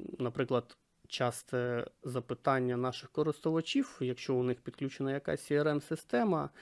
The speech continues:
м, можливо, л-, е,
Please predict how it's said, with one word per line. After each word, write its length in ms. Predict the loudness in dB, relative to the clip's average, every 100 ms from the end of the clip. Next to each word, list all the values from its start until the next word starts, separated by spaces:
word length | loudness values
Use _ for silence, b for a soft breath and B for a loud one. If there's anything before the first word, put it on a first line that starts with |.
| B B B B _ -4
м, 380 | -4 -4 -6 -8 -14 _
можливо, 720 | -6 0 0 4 4 6 4
л-, 340 | 2 0 -4 -2
е, 540 | -2 -2 -2 -4 -6